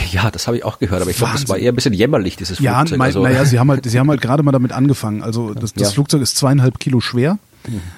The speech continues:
Speaker 2: und hat eine Spannweite von fünf Metern und sieht ungefähr so aus wie das Ding, mit dem die Gebrü-, Gebrüder Wright geflogen sind. Also auch so, weißt du, so
Speaker 1: Mhm.
Speaker 2: komisch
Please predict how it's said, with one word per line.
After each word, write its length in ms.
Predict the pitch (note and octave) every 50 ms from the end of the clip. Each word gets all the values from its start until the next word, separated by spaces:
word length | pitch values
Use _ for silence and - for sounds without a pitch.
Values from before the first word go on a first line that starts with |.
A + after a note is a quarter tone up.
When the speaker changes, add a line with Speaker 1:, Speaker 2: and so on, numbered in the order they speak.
| - - _
Speaker 2:
und 320 | - C3+ B2+ C3 - - -
hat 160 | C3 C3+ -
eine 80 | D3 B2
Spannweite 440 | - - C3+ C#3+ C#3+ C3+ B2+ C3 C#3
von 140 | - C3 A#2
fünf 240 | - - C3 A2+ A2
Metern 260 | A#2 B2+ D3+ F3+ E3 D3+
und 100 | D3 C3+
sieht 120 | - C#3+ -
ungefähr 320 | D#3+ F3+ E3+ - - D3
so 120 | C3 C3+
aus 220 | - C#3 D#3+ - -
wie 40 | C#3+
das 180 | C#3 B2+ -
Ding, 140 | - D3+ D#3+
mit 140 | D3 C3 -
dem 100 | C#3+ D3
die 80 | C3+
Gebrü-, 320 | B2 C3 B2 C3+ D3 C#3+ - -
Gebrüder 380 | C3 A#2+ B2 C#3 C#3+ C3+ B2
Wright 220 | A#2+ B2 A#2+ - -
geflogen 400 | B2+ - - B2+ G#2+ G#2 G2+ G2
sind. 160 | G#2+ G#2+ A2+
Also 140 | A#2+ A2 A2+
auch 100 | B2 A#2
so, 140 | A2+ B2
weißt 160 | A#2+ C#3+ - -
du, 20 |
so 60 | A#2
Speaker 1:
Mhm. 40 | G2+
Speaker 2:
komisch 280 | - C3 A#2 G#2 -